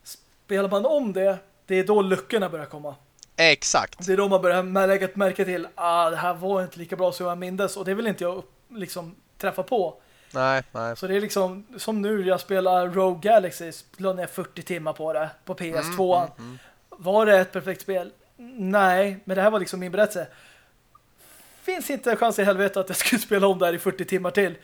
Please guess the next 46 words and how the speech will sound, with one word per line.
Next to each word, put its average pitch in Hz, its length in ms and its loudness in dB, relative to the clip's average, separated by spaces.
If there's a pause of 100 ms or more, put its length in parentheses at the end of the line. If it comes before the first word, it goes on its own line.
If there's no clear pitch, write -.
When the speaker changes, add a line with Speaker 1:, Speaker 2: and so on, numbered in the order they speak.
(380)
Speaker 1:
För 202 400 6
eftersom 214 280 -2
jag 196 120 4
vet 208 340 2
liksom 180 400 -2
nu 175 220 -6
allting 185 440 0
av 170 60 -8
berättelsen, 175 480 -6
så, 190 360 -2
och - 320 -4
jag 196 80 2
vet 185 260 -4
vilket - 360 -14
katastrofalt 190 760 -4
slut 226 420 -4
det 175 80 -8
var 160 140 -4
för 165 160 -8
mig. 165 300 -8 (460)
Speaker 2:
Mm, 151 300 -8
Speaker 1:
Så - 100 -6
vet 214 140 4
Speaker 2:
mm, 208 140 2
Speaker 1:
jag 190 40 6
att 190 100 0
Speaker 2:
mm. 214 140 6
Speaker 1:
även 220 140 2
om 233 140 -2
det 202 80 2
här 185 60 0
som 185 160 -8
var 196 260 0
i-, 220 120 -8
spännande, 214 500 0
det 180 100 -4
var 208 100 -4
spännande 180 420 0
då, 190 580 -4
det 170 80 -14
kommer 185 220 -6
inte 117 100 -6
Speaker 2:
Ja. - 60 0
Speaker 1:
vara 107 100 0
spännande 170 340 0
igen. 151 500 -4